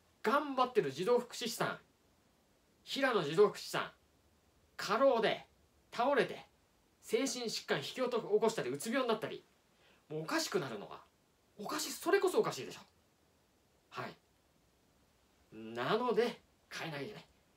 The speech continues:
児童相談所を正しく機能させるためにも、年功序列で、昔の感覚で、ふんぞり返ってるだけの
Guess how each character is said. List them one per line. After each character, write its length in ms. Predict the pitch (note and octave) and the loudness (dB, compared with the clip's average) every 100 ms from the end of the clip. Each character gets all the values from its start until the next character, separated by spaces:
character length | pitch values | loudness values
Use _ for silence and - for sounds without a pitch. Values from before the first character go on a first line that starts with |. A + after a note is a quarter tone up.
| _ _ _ _ _ - | _ _ _ _ _ -14
児 200 | - A#2 | -8 2
童 200 | G#3 A3 | 6 6
相 280 | G3 E3+ D3+ | 2 -6 -4
談 220 | C3 G#2 | -4 -6
所 180 | G#2 E3+ | -4 -4
を 60 | |
正 300 | - C#3+ A3 | -4 0 0
し 40 | - | -2
く 120 | - | -12
機 200 | - G#3 | -10 0
能 140 | A3 | 0
さ 120 | - - | 0 -4
せ 120 | F#3+ | -4
る 100 | F#3 | -2
た 100 | F#3 | -2
め 100 | F#3 | -2
に 80 | D3 | -4
も、 240 | F2+ - _ - | -8 -12 _ -14
年 460 | C3+ F#3 A#3 B3 - | -4 -2 -2 -4 2
功 340 | G3+ G3 F3 C3+ | 6 6 6 2
序 220 | C#3+ G#3 | 2 4
列 220 | G#3+ - | 4 2
で、 260 | D3+ G#2+ - _ _ _ _ _ _ _ - | -4 -4 -8 _ _ _ _ _ _ _ -10
昔 600 | D#3 F3+ A#3 A#3 - F#3 | -6 2 2 2 -2 -4
の 180 | D#3 | -2
感 300 | B2 F#3+ G#3 | -2 -2 -2
覚 280 | F#3 D#3+ C3+ | 0 -2 -2
で、 240 | B2+ A2 - _ _ _ _ _ | -6 -6 -10 _ _ _ _ _
ふ 140 | F3+ | 0
ん 80 | A#3 | 6
ぞ 80 | A3+ | 6
り 80 | |
返 140 | F#3+ F#3+ | 6 2
っ 60 | |
て 80 | E3 | -2
る 80 | C3+ | 0
だ 100 | D#3 | 2
け 80 | G3+ | 4
の 200 | A#2+ | 2